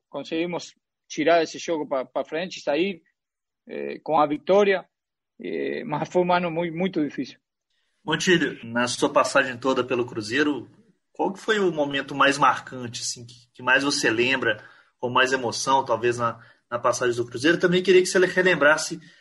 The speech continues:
Speaker 2: aquela campanha de dois mil e dez também, né? O Cruzeiro foi vice-campeão brasileiro, lutou quase até o final pelo título. E qual é esse momento que mais te marcou mesmo com a camisa do Cruzeiro?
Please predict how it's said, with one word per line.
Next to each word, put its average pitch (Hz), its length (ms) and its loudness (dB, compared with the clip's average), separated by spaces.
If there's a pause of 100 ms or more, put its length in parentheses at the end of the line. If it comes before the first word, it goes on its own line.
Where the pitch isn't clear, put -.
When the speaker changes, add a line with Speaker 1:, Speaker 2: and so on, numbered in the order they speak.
Speaker 2:
aquela 175 360 4
campanha 165 400 0
de 156 80 -4
dois 151 220 4
mil 160 120 0
e - 20 2
dez 143 340 4
também, 127 280 -8
né? 131 80 -6
O 120 80 -4
Cruzeiro 131 280 -2
foi 147 160 0
vice-campeão 143 560 -4
brasileiro, 135 680 -2 (400)
lutou 147 440 2
quase 147 260 4
até 165 120 -2
o 160 40 0
final 127 640 -2 (400)
pelo 131 240 0
título. 175 720 0 (440)
E 123 840 -2 (100)
qual 139 200 6
é 135 40 4
esse 131 160 -2
momento 127 420 -2 (200)
que 131 80 -8
mais 127 200 0
te - 80 -6
marcou 123 380 -2
mesmo 117 260 -8
com 117 100 -16
a 117 40 -18
camisa 117 280 -4
do 113 80 -8
Cruzeiro? 107 420 -12